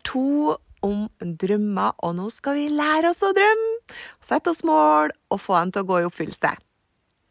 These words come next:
Nå setter vi i gang. Lær å drømme. Lær å drømme, ja. Hvis du googler denne setningen på norsk, så får du opp, eh,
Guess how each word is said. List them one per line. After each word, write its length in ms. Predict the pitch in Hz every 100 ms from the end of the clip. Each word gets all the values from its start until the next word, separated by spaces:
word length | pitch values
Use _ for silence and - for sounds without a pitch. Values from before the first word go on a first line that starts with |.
| _ _ _ -
Nå 100 | -
setter 320 | - 165 - 160
vi 60 |
i 40 | -
gang. 100 | 180 _ _ _ _ _ _ _ - 180 196
Lær 400 | 208 240 262 - - _ -
å 160 | 220 240 262 - _ _ - 190 165 151 196
drømme. 580 | 208 233 240 165 196 - - _ _ _ _ _ _ _ _ _ _ _ _ _ _ _ _ _ _ _ - _ _ - 180
Lær 460 | 175 185 208 226 247
å 40 | 180 151
drømme, 560 | 151 220 330 359 392 392
ja. 100 | - - 151 - - _ _ _ - - - - - _
Hvis 220 | - 202 311
du 80 |
googler 560 | 285 320 349 262 196 226
denne 180 | 262 247
setningen 580 | 247 285 208 196 185 233
på 140 | 254 262
norsk, 540 | - - - - - - -
så 220 | - 202
får 400 | - - 240 214
du 60 | 156
opp, 320 | - - -
eh, 300 | 202 196 190